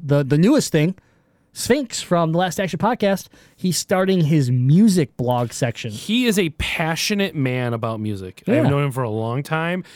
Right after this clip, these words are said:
Speaker 2: and the one thing he is more passionate about than music is, uh, being himself, which is awful. <laughs> But his music tastes are great, and he has a lot of amazing things to talk about.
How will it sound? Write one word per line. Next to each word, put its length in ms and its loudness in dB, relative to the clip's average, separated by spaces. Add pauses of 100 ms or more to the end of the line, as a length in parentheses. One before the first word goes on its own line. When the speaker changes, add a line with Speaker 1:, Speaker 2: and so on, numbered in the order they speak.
(180)
Speaker 2:
and 240 0
the 80 0 (220)
one 260 -2
thing 160 -2
he 140 0
is 100 -2
more 300 0
passionate 420 -4
about 500 -2
than 280 -2
music 440 -4 (380)
is, 600 -2 (160)
uh, 200 -4
being 420 -2
himself, 640 -8 (320)
which 180 -4
is 180 -4
awful. 500 -6 (220)
<laughs> 460 0
But 520 0 (220)
his 300 -2
music 440 0
tastes 480 -6 (100)
are 140 -2
great, 480 -8 (260)
and 100 -2
he 80 0
has 100 0
a 60 0
lot 340 2
of 80 -2
amazing 460 -2
things 220 -2
to 60 -4
talk 300 -6
about. 320 -2